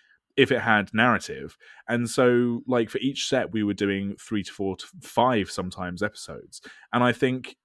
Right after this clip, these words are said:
although we, it's only maybe recently in the grand scheme of things that we've stopped doing that,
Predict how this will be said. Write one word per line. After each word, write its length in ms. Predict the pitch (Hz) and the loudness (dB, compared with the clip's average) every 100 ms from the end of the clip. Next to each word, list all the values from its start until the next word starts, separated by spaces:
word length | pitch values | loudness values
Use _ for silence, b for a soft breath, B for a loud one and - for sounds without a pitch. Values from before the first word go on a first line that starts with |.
| _ | _
although 280 | - 131 147 | 0 6 6
we, 260 | 147 135 123 | 8 6 6
it's 160 | 135 127 | 2 2
only 160 | 123 120 | 2 2
maybe 260 | 113 107 | 0 0
recently 500 | 101 110 113 98 98 | 0 -2 -2 -4 -4
in 60 | 92 | -2
the 80 | 92 | -2
grand 220 | 92 87 | -2 -2
scheme 180 | 101 90 | -4 -6
of 60 | |
things 240 | 87 87 87 | -8 -10 -8
that 80 | |
we've 100 | 90 | -10
stopped 240 | - 107 - | -8 -8 -6
doing 240 | 98 95 | -6 -6
that, 220 | 87 76 | -8 -12